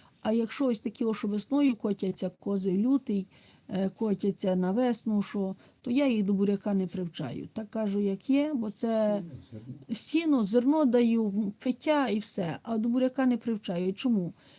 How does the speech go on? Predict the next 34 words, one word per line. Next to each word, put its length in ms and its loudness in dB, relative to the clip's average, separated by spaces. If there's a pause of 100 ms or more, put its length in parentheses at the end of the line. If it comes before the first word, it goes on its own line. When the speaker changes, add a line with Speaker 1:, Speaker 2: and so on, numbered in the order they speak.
(160)
Speaker 1:
Бо 120 -2
буряк 380 0
є 60 2
трошки 380 -2
затяжкий, 760 2
і 280 0
воно, 680 2 (1080)
я 200 4
б 40 -8
сказала 440 2
би, 140 0
не 160 2
раніше, 380 2
як 80 -6
після 260 -6
двох 300 -4
місяців 420 -2
можна. 440 -2
І 100 -2
то 280 -2
по 160 -4
пару 680 -2
стебелинок 760 -4 (840)
того 180 2
буряка. 600 -2 (340)
Щоб 280 0
не 100 4
було 240 2
часом 400 -2
поносу, 560 -2
щоб 260 -6
не 100 -2
було 300 -2
проблем. 560 -4